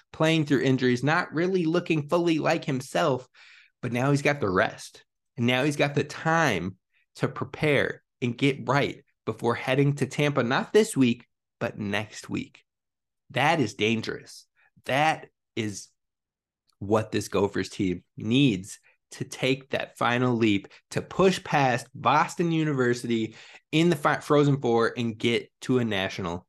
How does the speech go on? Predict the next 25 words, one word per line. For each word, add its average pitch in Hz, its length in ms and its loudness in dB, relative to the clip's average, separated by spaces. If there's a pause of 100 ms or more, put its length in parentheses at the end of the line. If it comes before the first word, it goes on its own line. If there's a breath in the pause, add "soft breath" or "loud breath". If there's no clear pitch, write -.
championship. - 800 -6 (1120 soft breath)
So 147 440 2
what 147 320 0
you 190 100 6
have 185 200 2
to 185 60 -4
do 190 300 0 (220)
in 220 240 4
the 202 80 6
meantime 113 640 2
is - 180 -6
fix - 420 -2
those 131 220 2
stupid 131 320 0
penalties, 117 440 -2
because 131 280 -4
the 135 80 0
Gophers 143 380 0
were 143 160 6
one 147 180 4
of 143 80 2
the 139 140 4
least 151 360 2
penalized 151 480 0
teams 151 300 -2